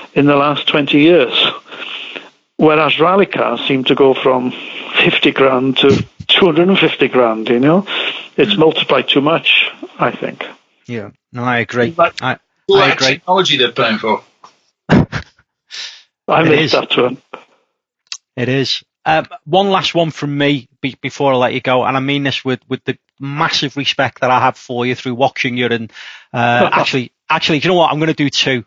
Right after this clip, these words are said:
Speaker 2: right? Can I ask, and this is so Anaraki, this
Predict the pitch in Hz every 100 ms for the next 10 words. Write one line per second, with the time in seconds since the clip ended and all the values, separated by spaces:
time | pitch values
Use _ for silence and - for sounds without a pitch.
0 | _ 127 120 117 - _ _ _ _ -
1 | 185 190 226 202 160 - 143 170 - 139
2 | - - 180 180 - 160 165 147 139 -
3 | 135 131 -